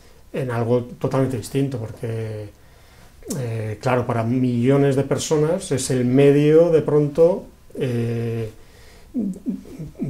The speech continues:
pues, sus salvavidas, ¿no? O sea, para explicar cosas básicas, como diciendo, "Oye, no, si no abres, no abras la puerta, porque si abres la puerta a la policía de inmigración, estás fuera", ¿no?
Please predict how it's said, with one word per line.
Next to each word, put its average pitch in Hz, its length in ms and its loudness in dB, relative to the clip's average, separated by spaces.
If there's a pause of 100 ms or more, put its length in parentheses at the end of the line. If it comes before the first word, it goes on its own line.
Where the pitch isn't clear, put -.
(120)
pues, 123 160 -2
sus - 400 -2
salvavidas, 123 800 0
¿no? 127 120 -4
O - 560 -14
sea, 110 840 -10 (300)
para 113 140 -6
explicar - 420 -8
cosas 123 280 -6
básicas, 135 380 -4
como 117 120 -6
diciendo, 120 220 -4
"Oye, - 260 -8
no, 151 80 -12 (140)
si - 180 -12
no 127 100 -8
abres, 135 500 -6
no 127 80 -4
abras 131 200 0
la 131 140 -2
puerta, 143 320 0
porque 127 180 -2
si - 160 -4
abres 131 160 2
la 135 140 2
puerta 143 560 2
a 139 40 0
la 135 120 -2
policía 139 380 0
de 139 60 0
inmigración, 139 520 -2 (440)
estás - 240 -10
fuera", 143 300 0
¿no? - 120 -8